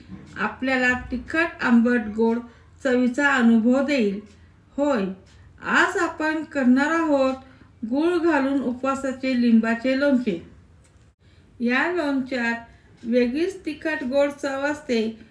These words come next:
जी तुम्हाला नक्कीच आवडेल. उपवासालाच नव्हे, तर हे लोणचे आंबट, तिखट, गोड असल्यामुळे मुरंब्याप्रमाणे पोळीबरोबरही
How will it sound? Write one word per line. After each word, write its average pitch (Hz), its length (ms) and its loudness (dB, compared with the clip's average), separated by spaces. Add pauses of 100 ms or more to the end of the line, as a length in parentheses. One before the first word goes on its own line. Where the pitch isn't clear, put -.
(240)
जी 302 320 -2
तुम्हाला 302 440 0
नक्कीच 294 520 -2
आवडेल. 196 560 -2 (460)
उपवासालाच 302 880 -2
नव्हे, 277 520 -2 (280)
तर 226 60 -4
हे 285 400 0
लोणचे 240 640 0 (120)
आंबट, 240 380 4 (140)
तिखट, 302 340 -4 (140)
गोड 285 200 2
असल्यामुळे 277 840 0 (460)
मुरंब्याप्रमाणे 262 1200 2
पोळीबरोबरही 302 1080 -2